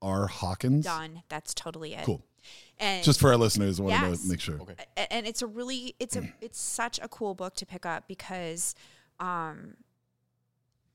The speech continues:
Speaker 2: the emotional eating piece a lot of times is that people just aren't eating enough during the day, and then they end up at the end of the day thinking that they're emotional eating, but they're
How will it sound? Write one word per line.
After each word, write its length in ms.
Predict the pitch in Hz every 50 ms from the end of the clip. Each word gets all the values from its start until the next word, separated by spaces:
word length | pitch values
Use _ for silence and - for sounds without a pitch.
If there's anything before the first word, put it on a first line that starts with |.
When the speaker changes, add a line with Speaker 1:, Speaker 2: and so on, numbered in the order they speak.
| _ _ _ _ _ _ _ _
Speaker 2:
the 140 | 220 277 269
emotional 400 | 262 262 262 285 - - 311 277
eating 260 | 262 220 220 202 202
piece 340 | - - - 185 185 - - -
a 40 | -
lot 200 | 202 190 190 185
of 80 | 180 185
times 300 | - - 185 175 175 170
is 100 | 160 156
that 140 | - 156 -
people 440 | - - 170 - 156 151 147 151 170
just 220 | - 151 - - -
aren't 160 | 147 - - -
eating 240 | 127 147 147 151
enough 240 | 151 151 151 156 -
during 200 | - 160 160 180 -
the 80 | 202
day, 240 | 151 - 156 143 139
and 120 | 143 170
then 120 | 165 147 156
they 120 | 151 143
end 160 | - 147 156 160
up 120 | 147 -
at 140 | 151 143 -
the 120 | 151 143 131
end 160 | 117 147 -
of 80 | 156 -
the 80 | 156
day 240 | - 156 151 156 160
thinking 340 | - 165 156 - 151 156 170
that 120 | 175 175 -
they're 100 | 180 175
emotional 460 | 185 185 185 185 - - 202 190 190 202
eating, 380 | 202 202 196 196 196 196 202 - - - - -
but 140 | - 185 -
they're 260 | 180 165 151 147 -